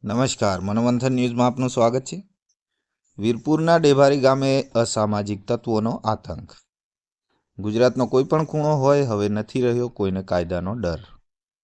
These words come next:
મહીસાગરમાં દિવસે ને દિવસે અસામાજિક તત્વોનો વધી રહ્યો છે આતંક. દુકાનમાં સામાન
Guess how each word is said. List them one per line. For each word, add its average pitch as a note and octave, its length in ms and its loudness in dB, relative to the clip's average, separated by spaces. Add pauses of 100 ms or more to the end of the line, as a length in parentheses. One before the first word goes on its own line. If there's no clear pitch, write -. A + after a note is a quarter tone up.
(540)
મહીસાગરમાં B2 640 2
દિવસે C#3 320 0
ને C#3 120 0
દિવસે C3+ 340 -2
અસામાજિક G#2+ 760 -2
તત્વોનો A#2 640 -6
વધી F#2 280 -6
રહ્યો F2+ 280 -4
છે A#2+ 160 -10
આતંક. E2 480 -10 (1000)
દુકાનમાં G2+ 500 -2
સામાન G#2 480 -2